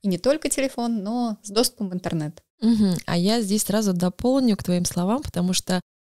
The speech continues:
Speaker 2: а, с одной стороны, кажется, что мамам младенцев, э, сейчас это не актуальная тема, но не стоит выключать этот подкаст, а стоит послушать, потому что, а, дети берут в руки телефон в год, два или три, когда начинают смотреть мультики.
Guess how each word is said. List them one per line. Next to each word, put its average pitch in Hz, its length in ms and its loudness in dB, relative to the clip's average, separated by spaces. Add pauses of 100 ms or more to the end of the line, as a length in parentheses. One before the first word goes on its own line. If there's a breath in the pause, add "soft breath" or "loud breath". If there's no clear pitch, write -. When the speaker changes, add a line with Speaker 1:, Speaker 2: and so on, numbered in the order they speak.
(240)
Speaker 2:
а, 175 180 0
с - 80 2
одной 208 180 4
стороны, 190 300 0
кажется, 185 360 0
что 185 340 0
мамам 185 440 4 (240)
младенцев, 180 840 0
э, 165 160 -2
сейчас 175 400 -2
это 175 160 -4
не 170 120 0
актуальная 233 520 -2
тема, 160 480 -2 (360)
но 208 720 2 (100)
не 208 140 4
стоит 190 300 0
выключать 170 420 0
этот - 220 -6
подкаст, 233 500 -2
а 185 60 2
стоит 208 300 -2
послушать, 208 480 -2
потому 190 540 2
что, 311 420 0 (420)
а, 180 220 2
дети 185 400 2
берут 175 380 0
в 175 80 0
руки 180 260 0
телефон 254 640 -2 (200)
в 180 140 -10
год, 180 300 2
два 170 280 4
или 160 200 2
три, 285 220 -2
когда 185 220 2
начинают 196 380 4
смотреть 180 340 0
мультики. 151 460 0